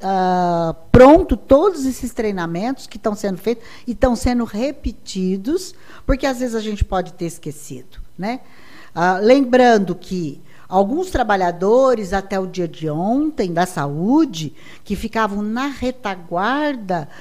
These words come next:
da assistência, não usavam máscara. A partir de hoje, isso daí foi orientado, todos estão usando. Então, são condutas que nós fomos mudando ao longo do tempo.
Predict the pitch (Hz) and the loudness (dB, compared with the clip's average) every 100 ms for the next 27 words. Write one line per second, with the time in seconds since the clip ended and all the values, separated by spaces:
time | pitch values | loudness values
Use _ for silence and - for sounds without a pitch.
0 | - - 180 160 - 151 - 196 254 254 | -14 -4 -2 -4 -8 -14 -10 -8 -6 -6
1 | 311 427 427 403 403 403 381 370 381 - | -6 -2 0 0 0 -2 -4 -6 -8 -10
2 | 165 127 - - - - - - - - | -12 -12 -16 -20 -20 -20 -20 -20 -20 -20
3 | - - - 147 196 190 240 233 170 170 | -20 -20 -16 -4 -4 -2 -2 -2 -2 0
4 | 170 208 208 175 135 135 - - - - | 6 8 8 6 0 -10 -14 -16 -16 -10
5 | 170 - 180 165 - 196 185 190 190 185 | -10 -8 -6 -6 -2 0 0 -2 -6 -10
6 | 185 - 202 226 202 196 - - - - | -8 -2 -2 -2 -8 -16 -18 -20 -20 -12
7 | - 151 160 196 220 214 196 151 - - | -8 -6 -6 -4 -2 -2 -2 -8 -14 -18
8 | - - - 285 294 339 311 254 208 294 | -16 -8 -2 0 2 0 0 0 0 -2
9 | 339 294 302 302 320 320 302 262 233 208 | -4 -8 -6 -2 -2 0 -2 0 0 -2
10 | 185 160 196 254 247 208 220 240 240 240 | -4 0 2 2 0 0 0 2 0 -2
11 | 233 269 - 247 233 233 - | -6 -10 -8 -8 -8 -8 -4